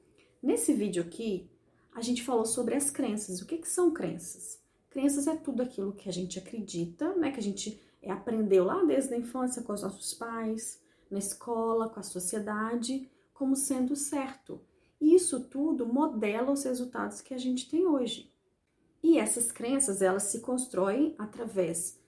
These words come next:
de algo que foi repetidamente acontecendo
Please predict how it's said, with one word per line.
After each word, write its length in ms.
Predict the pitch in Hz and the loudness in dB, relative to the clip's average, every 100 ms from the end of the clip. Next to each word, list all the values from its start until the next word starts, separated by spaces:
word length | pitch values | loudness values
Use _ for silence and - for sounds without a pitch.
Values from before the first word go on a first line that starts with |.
| _ | _
de 220 | 190 208 | 0 2
algo 280 | 175 180 190 | 4 4 0
que 140 | 214 | -4
foi 260 | 208 - 185 | -6 2 2
repetidamente 1300 | 180 277 302 277 - 208 185 185 185 196 - - - _ | 4 2 0 -2 -4 -2 0 2 0 -2 -6 -10 -14 _
acontecendo 960 | - - 185 190 185 185 185 233 285 | -12 -8 -4 -2 -2 -4 -4 0 0